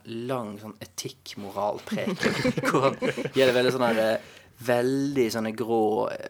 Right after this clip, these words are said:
etiske dilemma, som du både liksom skal i-, basere og oppdraget på, men også liksom samtalen du har med han. <laughs> Og, eh, og så er det, det er sånn skjulte, smarte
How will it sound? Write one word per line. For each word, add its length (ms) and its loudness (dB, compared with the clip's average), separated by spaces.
etiske 600 -4
dilemma, 540 -4
som 240 -4
du 60 -2
både 380 0
liksom 280 -6
skal 420 -4
i-, 260 -16
basere 640 -6
og 220 -6
oppdraget 540 -10
på, 160 -6
men 160 -8
også 400 -6
liksom 340 -14
samtalen 680 -10
du 80 -14
har 360 -6
med 100 -12
han. 400 -10
<laughs> 200 -16
Og, 180 -2
eh, 480 -4
og 80 -6
så 160 0
er 60 2
det, 960 -6
det 80 2
er 80 0
sånn 100 -2
skjulte, 560 -4
smarte 540 -4